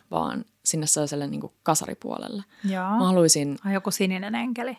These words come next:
Speaker 1: No vähän sen
Speaker 2: Mm.
Speaker 1: henkisiä. Mä haluaisin tyyliin jonkun, mitä mä oon inhonnut aina, vaikka Long Island Iced Teata. Mä en ole tykännyt siitä yhtään, mut mä haluaisin sen nyt silleen hyvin tehtynä
Speaker 2: Mm.
Speaker 1: niin, että mä tykkään siitä.
Speaker 2: Ei kiitos mulle.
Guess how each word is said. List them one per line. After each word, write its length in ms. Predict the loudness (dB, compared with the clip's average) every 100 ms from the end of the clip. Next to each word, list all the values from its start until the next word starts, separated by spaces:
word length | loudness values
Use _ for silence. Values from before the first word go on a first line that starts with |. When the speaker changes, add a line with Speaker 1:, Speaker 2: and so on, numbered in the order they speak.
| 2
Speaker 1:
No 160 | 2
vähän 480 | 4 2 0 0 0 0
sen 180 | 2
Speaker 2:
Mm. 120 | 2 2
Speaker 1:
henkisiä. 640 | -4 -8 -10 -6 -6 -2
Mä 120 | 2
haluaisin 400 | 4 4 4 0
tyyliin 340 | -2 -2 -2
jonkun, 480 | -2 -4 -2 -4 -4 _ -20 -20 -20 -20 _ _ -2
mitä 120 | 2
mä 80 | 2
oon 80 | 2
inhonnut 460 | -2 -2 -4 -2
aina, 240 | -2 -2 -4
vaikka 220 | -6 -4
Long 180 | -4 -4 -4
Island 360 | -4 -6 -6
Iced 140 | -4 -6
Teata. 260 | -6 -8
Mä 340 | -10 -14 _ -10
en 20 |
ole 60 | -6
tykännyt 280 | -6 -4 -2
siitä 220 | -2 -4
yhtään, 360 | -8 -8 -8 -6
mut 120 | -6
mä 80 | -6
haluaisin 360 | -4 -6 -6
sen 140 | -6 -6
nyt 120 | -4
silleen 260 | -4 -4 -4 0
hyvin 260 | 2 2 -2
tehtynä 400 | -12 -6 2 6
Speaker 2:
Mm. 60 |
Speaker 1:
niin, 160 | 6 4
että 180 | 2 -6
mä 40 |
tykkään 460 | -14 -14 -12 -10 -6
siitä. 280 | -8 -10 -16 _ _ -20 -20 -18 -20 -20 2
Speaker 2:
Ei 140 | 4 4
kiitos 380 | 2 0 -2
mulle. 320 | -2 0 2